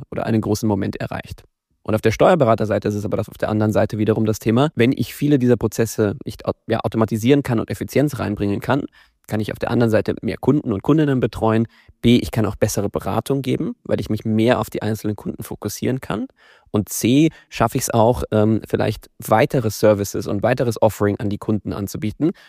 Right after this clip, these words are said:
wofür der traditionelle Steuerberater zum Beispiel heute keine Zeit hat, weil eben so viel in der Buchhaltung und den klassischen manuellen Themen festhängt. Und wenn wir es schaffen,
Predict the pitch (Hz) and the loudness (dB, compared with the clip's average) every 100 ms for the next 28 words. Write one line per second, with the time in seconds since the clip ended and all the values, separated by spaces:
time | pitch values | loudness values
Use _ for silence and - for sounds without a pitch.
0 | _ 110 - 107 107 _ _ 104 104 - | _ -2 2 2 2 _ _ -2 0 0
1 | 107 123 - 110 117 117 123 123 120 117 | 0 0 0 0 2 0 -2 -6 -6 -6
2 | - 113 - - 110 113 - 131 - 135 | -4 -4 -4 -4 -4 -4 -4 -4 -2 -2
3 | - _ _ _ 87 104 117 127 120 120 | -4 _ _ _ -4 2 2 2 0 2
4 | 123 113 _ 104 123 - 110 110 110 113 | 2 2 _ 0 0 0 0 2 2 0
5 | - 110 107 98 107 104 101 - 120 123 | -2 0 2 2 0 -2 -4 -6 -6 -4
6 | 110 110 104 _ - 110 107 104 117 117 | 0 0 -2 _ -4 0 2 4 2 2
7 | 110 101 - 123 - - - - - _ | 0 -2 -2 -4 -4 -6 -4 -6 -8 _
8 | _ _ - 107 107 117 - 120 120 | _ _ -4 2 4 2 0 -2 -2